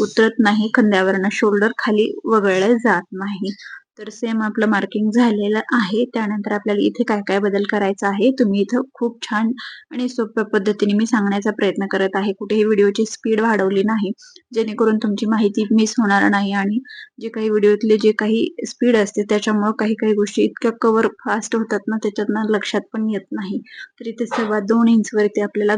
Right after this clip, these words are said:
गळ्याचा जे काही रुंदी आहे, ती टाकून घ्यायची आहे. आता समोरचा गळा सुद्धा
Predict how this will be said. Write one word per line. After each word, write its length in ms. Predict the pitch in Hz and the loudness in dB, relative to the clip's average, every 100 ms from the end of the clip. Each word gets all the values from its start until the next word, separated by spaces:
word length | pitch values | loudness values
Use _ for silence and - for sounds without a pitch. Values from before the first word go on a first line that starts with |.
| 208 | 2
गळ्याचा 480 | 208 202 196 233 247 - _ _ _ _ _ 208 | 2 0 0 0 0 -4 _ _ _ _ _ _
जे 220 | 220 220 | -8 -6
काही 260 | 214 220 233 | -4 0 2
रुंदी 300 | 254 208 208 | 2 2 2
आहे, 200 | 220 202 | 0 -2
ती 120 | 208 262 | -4 -2
टाकून 240 | - - 190 | -2 -2 -4
घ्यायची 340 | 202 180 - | -4 -4 -4
आहे. 220 | 190 190 202 - - - | -4 -4 -8 -12 -20 -14
आता 200 | 226 240 | -8 -6
समोरचा 440 | 240 233 220 208 | 0 2 2 0
गळा 260 | 214 214 208 | 0 2 2
सुद्धा 320 | 214 196 226 | 2 0 0